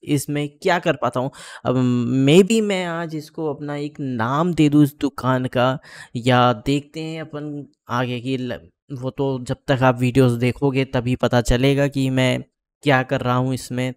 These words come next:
तो start करते हैं अपन लोग। तो यहाँ continue हमने कर दिया दोस्तों, और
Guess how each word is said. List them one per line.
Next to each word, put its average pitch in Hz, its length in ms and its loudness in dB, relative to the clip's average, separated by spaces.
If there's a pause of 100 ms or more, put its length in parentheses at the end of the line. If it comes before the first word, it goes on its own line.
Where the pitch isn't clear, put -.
(120)
तो 123 260 4
start 135 360 2
करते 117 260 -8
हैं 110 60 -4
अपन - 180 -6
लोग। - 240 -10 (640)
तो 131 60 -4
यहाँ 135 380 2
continue 165 540 -2
हमने 143 320 0
कर 135 220 0
दिया 131 220 0
दोस्तों, 127 400 -2
और 135 120 2